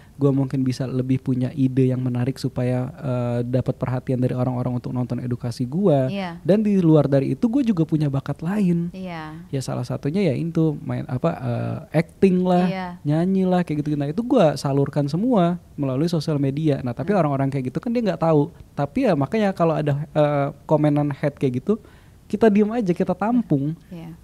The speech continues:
Speaker 1: Nggak perlu kita sampai mau dijawab satu-satu tuh nggak bakal kelar.
Speaker 2: Nggak
Speaker 1: Jadi
Speaker 2: bakal
Speaker 1: ya
Speaker 2: habis.
Speaker 1: udah, tinggal kita tunjukin aja kita bisa.
Speaker 2: Lagian tuh sebenarnya gini ya, maksudnya dokter itu kan memang benar kata lo, kerjanya itu nggak melulu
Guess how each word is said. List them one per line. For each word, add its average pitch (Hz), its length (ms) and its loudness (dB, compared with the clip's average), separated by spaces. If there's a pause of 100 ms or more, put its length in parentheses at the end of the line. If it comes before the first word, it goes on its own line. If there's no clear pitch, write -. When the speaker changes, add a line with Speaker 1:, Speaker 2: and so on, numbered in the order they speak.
Speaker 1:
Nggak 160 240 6
perlu 185 240 4
kita 180 260 -2
sampai 165 380 0
mau 175 180 4
dijawab 175 320 6
satu-satu 180 480 -2
tuh 190 100 -2
nggak 202 160 2
bakal 131 220 0
kelar. 139 400 -4
Speaker 2:
Nggak - 60 -16
Speaker 1:
Jadi - 160 -2
Speaker 2:
bakal - 120 -2
Speaker 1:
ya - 100 0
Speaker 2:
habis. 107 140 -2
Speaker 1:
udah, 135 300 -4
tinggal 147 260 0
kita 139 200 -4
tunjukin 131 420 -2
aja 151 180 -4
kita 131 280 -6
bisa. 120 360 -6 (320)
Speaker 2:
Lagian 349 240 0
tuh 440 120 -2
sebenarnya 294 320 -2
gini 254 260 -2
ya, 160 160 -4 (100)
maksudnya 240 560 -4
dokter 233 420 -2
itu 277 220 -10
kan 480 200 -8
memang 262 500 -4
benar 220 240 -4
kata 180 260 -4
lo, 143 160 -6 (440)
kerjanya 294 440 2
itu 302 140 -4
nggak 330 240 0
melulu 233 560 0